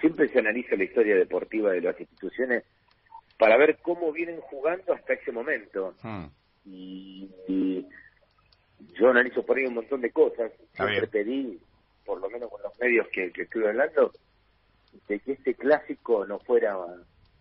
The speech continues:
Speaker 1: la salvación de un año de cualquiera de los dos equipos. Si eso se, se tornara así,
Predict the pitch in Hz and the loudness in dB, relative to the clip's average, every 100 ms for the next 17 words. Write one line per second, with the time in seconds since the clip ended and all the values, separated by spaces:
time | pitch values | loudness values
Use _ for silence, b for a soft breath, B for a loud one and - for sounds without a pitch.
0 | _ _ _ _ 92 - 104 104 101 135 | _ _ _ _ -4 -2 -2 -2 -6 -10
1 | 127 110 123 127 113 98 92 92 98 95 | -14 -8 -6 -4 -4 -2 -2 0 -2 2
2 | 110 98 104 104 285 254 - 165 _ _ | 2 2 -2 -6 -8 -14 -10 -12 _ _
3 | _ _ _ _ _ _ _ _ _ - | _ _ _ _ _ _ _ _ _ -16
4 | 90 92 92 110 143 147 131 - 113 110 | -14 -14 -6 2 4 4 4 4 2 2
5 | - 107 - 107 117 123 120 - 151 | -6 -8 2 2 6 4 4 0 -2